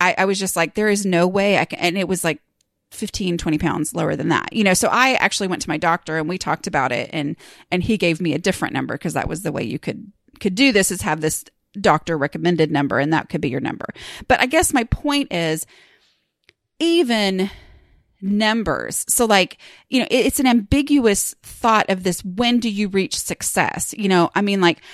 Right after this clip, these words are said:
I can't tell you how many times in my, um, business journey of what I do here, you know, of having a podcast and having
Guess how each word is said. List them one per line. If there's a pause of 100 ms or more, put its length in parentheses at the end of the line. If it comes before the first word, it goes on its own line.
(200)
I
can't
tell
you
how
many
times
in
my, (420)
um,
business
journey
of
what
I
do
here,
you
know,
of
having
a
podcast
and
having